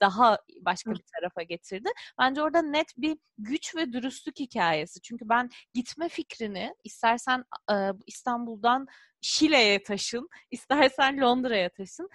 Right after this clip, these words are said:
Speaker 1: vazgeçmek üzerinden tanımlanıyor ya.
Speaker 2: Hı.
Speaker 1: Aslında anlattığın hikaye bana mesela kabul etmek üzerinden. Hani burada neleri bıraktığından hiç bahsetmedin. Genelde bu hikayeler anlatılırken evet, işte arabamızı sattık, onu yaptık. Çünkü gitmek üzerine bir yerden. E, geçen gün dinlediğim bir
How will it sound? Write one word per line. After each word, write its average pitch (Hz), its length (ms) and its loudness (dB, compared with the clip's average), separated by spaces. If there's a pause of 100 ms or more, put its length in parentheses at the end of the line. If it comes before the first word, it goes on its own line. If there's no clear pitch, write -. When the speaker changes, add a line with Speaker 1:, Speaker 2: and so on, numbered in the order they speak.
(160)
Speaker 1:
vazgeçmek 254 720 4
üzerinden 180 540 -4
tanımlanıyor 214 720 -8
ya. 254 100 0
Speaker 2:
Hı. 220 40 0
Speaker 1:
Aslında 262 260 -4
anlattığın 269 400 -6
hikaye 262 340 -2
bana 262 180 -4
mesela 359 280 -2
kabul 240 420 -2
etmek 196 440 -4
üzerinden. 170 640 -6 (100)
Hani 202 240 -6 (260)
burada 262 240 0
neleri 285 340 -2
bıraktığından 277 680 -2
hiç - 200 -10
bahsetmedin. 262 640 -2
Genelde 220 400 -2
bu 247 100 -10
hikayeler 240 420 -2
anlatılırken 233 600 -6
evet, 214 180 -4 (160)
işte - 120 -8
arabamızı 226 460 0
sattık, - 360 -8
onu 247 140 -6
yaptık. 240 300 -6
Çünkü 330 200 -8
gitmek 294 420 -10
üzerine 175 500 -6
bir 180 80 -10
yerden. 175 440 -4 (360)
E, 202 180 0
geçen 254 360 -2
gün 254 140 -6
dinlediğim 247 460 -6
bir 240 120 -4